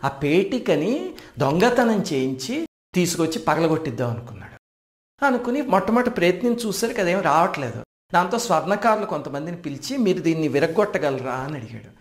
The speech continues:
అడిగితే వాళ్ళు, "ప్రభు, అలాంటి పనులు చేయకూడదు, తప్పది, అది మహాశక్తివంతమైనది, మేము దాని జోలికి రాము" అని చెప్పి వెళ్ళిపోయారు. అప్పుడు ఒక వ్యక్తికి ఆశ చూపించి ఆ పేటికని పగలగొట్టిద్దామని చూశాడు.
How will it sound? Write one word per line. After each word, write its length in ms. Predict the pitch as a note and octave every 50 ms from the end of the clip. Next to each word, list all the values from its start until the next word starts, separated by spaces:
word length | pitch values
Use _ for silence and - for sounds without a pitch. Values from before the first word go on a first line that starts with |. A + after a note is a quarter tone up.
| - _ - -
అడిగితే 240 | F3+ F#3 F3+ F#3 G3+
వాళ్ళు, 180 | G3 F#3 F3+ F#3
"ప్రభు, 260 | D#3 D3 C#3+ C#3+ F3+
అలాంటి 280 | F#3 E3 D#3 D#3 C#3+
పనులు 260 | C3+ - C3 C3+ D#3 F3
చేయకూడదు, 500 | D#3+ E3 C#3+ C3+ - - D3+ D3+ - -
తప్పది, 600 | C#3 A#2+ - - - E3 D3+ A#2 D3 F#3+ D4+ F4 - - _ _ _ -
అది 100 | C3+ C#3+
మహాశక్తివంతమైనది, 1300 | C3 A#2 G#2 - B2+ C3+ D#3+ F3 E3+ - F#3+ - - F3 D#3+ D3+ C#3+ B2 - C3 B2 B2 B2 B2 B2 A3+
మేము 220 | A#3 G3+ E3 D#3
దాని 180 | - D3 C#3 B2+
జోలికి 360 | C3 C#3+ C#3 D3+ E3+ E3 E3
రాము" 280 | C#3 C#3 C3 C3 C3 B2+
అని 100 | B2 A#2
చెప్పి 240 | A#2+ A#2+ A#2+ - F#3
వెళ్ళిపోయారు. 500 | D3 C3 B2+ - - G#2 G2+ - - - _ _ _ - - - - - - - -
అప్పుడు 340 | C3 B2 - - - C#4+ C#4
ఒక 120 | A#3+ -
వ్యక్తికి 1000 | D3 B2+ C3+ C3+ C3+ B2+ C3+ - - - A#3+ - - E3+ F3 G#3+ C#4 F#4+ E4+ - - - - -
ఆశ 300 | C3 C#3 D#3 G3 G3+ - B3+ G3 -
చూపించి 640 | E3 C3+ - D3 C#3+ C#3+ C#3 - F#3+ A#3+ D#4+ E4+ E4+ - - - -
ఆ 40 | C#3
పేటికని 560 | - - D3+ D3+ F3+ F3+ - - G3+ F3+ F#3
పగలగొట్టిద్దామని 840 | F#3 E3 C3+ C3+ C#3+ D3+ D#3+ D#3+ D#3+ D3 C3 A#2 B2 A#2+ A#2 A#2+ C#3 B2+
చూశాడు. 360 | C#3 - - - A2+ G#2+ A2